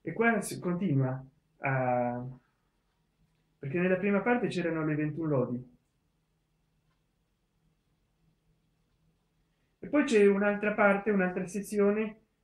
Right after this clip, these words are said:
sempre con con degli omaggi, delle evocazioni. Poi c'è il Gaden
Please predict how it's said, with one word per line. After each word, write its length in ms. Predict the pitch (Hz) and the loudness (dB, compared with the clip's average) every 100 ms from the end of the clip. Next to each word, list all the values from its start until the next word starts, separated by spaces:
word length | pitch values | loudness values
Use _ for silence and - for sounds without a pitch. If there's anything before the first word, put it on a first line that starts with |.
| _ _ _ | _ _ _
sempre 460 | - 196 196 185 | -2 -2 0 0
con 520 | 170 165 160 156 151 147 - - - - _ _ - | 2 2 2 0 0 -2 -8 -18 -20 -20 _ _ -8
con 120 | 165 | -2
degli 180 | 165 160 | 0 0
omaggi, 500 | 160 160 151 131 135 | 0 2 2 0 -2
delle 200 | 139 139 | 0 2
evocazioni. 680 | 139 139 139 135 135 120 123 - _ _ _ _ _ _ _ _ _ _ _ _ _ | 2 0 -4 -4 -4 -4 -8 -12 _ _ _ _ _ _ _ _ _ _ _ _ _
Poi 120 | 214 | 0
c'è 140 | 214 214 | 2 4
il 640 | 185 170 170 175 165 151 | 4 4 2 0 -2 -4
Gaden 680 | 143 196 190 185 175 170 - | 2 2 4 0 -2 -4 -10